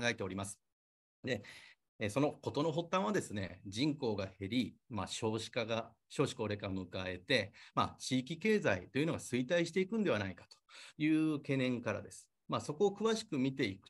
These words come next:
と、まあ、現状として六億円から七億円のですね、電気料金が町外に流出していると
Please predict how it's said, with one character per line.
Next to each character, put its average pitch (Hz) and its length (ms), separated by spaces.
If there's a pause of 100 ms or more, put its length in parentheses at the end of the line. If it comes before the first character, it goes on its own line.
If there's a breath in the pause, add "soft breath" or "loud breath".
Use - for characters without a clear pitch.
と、 113 320
ま 110 120
あ、 - 20
現 131 240
状 165 160
と 170 120
し - 80
て 135 140
六 107 340
億 180 280
円 185 180
か 180 140
ら 160 100
七 135 300
億 185 320
円 185 100
の 202 120
で 131 100
す - 120
ね、 104 220 (720)
電 127 300
気 147 100
料 147 180
金 143 180
が 180 100
町 175 220
外 113 160
に 90 100
流 123 160
出 135 220
し - 80
て 135 120
い 120 80
る 110 100
と - 200